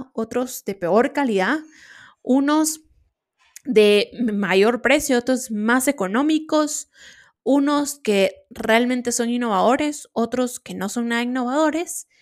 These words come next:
Pero, ¿qué hace diferente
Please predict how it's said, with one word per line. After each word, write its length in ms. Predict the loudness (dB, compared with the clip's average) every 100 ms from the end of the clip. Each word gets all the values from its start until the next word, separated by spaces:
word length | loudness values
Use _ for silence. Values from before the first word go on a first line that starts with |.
| _ _ _ _ _
Pero, 540 | 6 8 6 0 -6 _ _ _ _ _ _ _ _ _ _ -2
¿qué 160 | 4
hace 360 | 4 2 -2 -2
diferente 840 | -2 -2 0 0 -2 -4 -6 -10